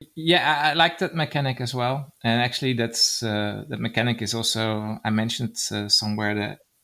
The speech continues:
the N S C closes, uh, ancient theory of politics, and, and, and, uh, they, the, the ancients, they, well, they, they were very much obsessed by decadence, I guess.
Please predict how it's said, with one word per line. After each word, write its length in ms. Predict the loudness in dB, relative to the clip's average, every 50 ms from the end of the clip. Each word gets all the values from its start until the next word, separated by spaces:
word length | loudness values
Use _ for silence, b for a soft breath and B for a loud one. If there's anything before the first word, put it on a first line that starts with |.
| _ -6
the 140 | -6 -2 0
N 120 | 2 2
S 180 | 4 4 4 4
C 280 | 2 0 -2 -2 -2
closes, 600 | -2 2 2 4 4 4 4 4 4 4 4 4
uh, 400 | 4 4 4 4 4 2 2 0 -2 -6 _ _ _ _ _ _ _ 0
ancient 380 | 0 0 2 2 0 -2 2
theory 320 | 4 4 6 6 6 4 4
of 160 | 2 0 0
politics, 760 | 0 0 0 2 2 2 0 0 0 -4 -4 -4 -6 -8 _ -4
and, 420 | 0 2 2 4 4 2 2 0 -2 -8 -20 _ -4
and, 240 | 0 0 0 2 0
and, 120 | 0 0
uh, 300 | 0 -2 -4 -4 -6 -6 -6 -8 -14 -16 -18 -20 -20 -12
they, 340 | -4 -2 0 0 0 -2 -4 -6 -8 -8 -8 -10 -16 -14 -12 -12 -12 -10 -6
the, 120 | -6 -4
the 180 | 0 4 6 6
ancients, 540 | 8 8 8 8 6 6 6 4 2 0 2
they, 760 | 2 2 4 4 2 2 0 0 -2 -4 -6 -6 -8 -10 -12 -16 _ _ _ _ -2
well, 180 | 0 0 0
they, 140 | 0 -2 0
they 140 | 2 0 2
were 160 | 2 2 2
very 180 | 2 2 4 4
much 340 | 4 2 2 0 -2 -4
obsessed 400 | -6 -4 -2 0 0 0 -2 -2
by 120 | -4 -4 -2
decadence, 600 | -2 -4 -4 -4 -6 -4 -4 -6 -6 -8 -10 -10
I 100 | -10 -12
guess. 380 | -10 -10 -12 -12 -10 -14 -14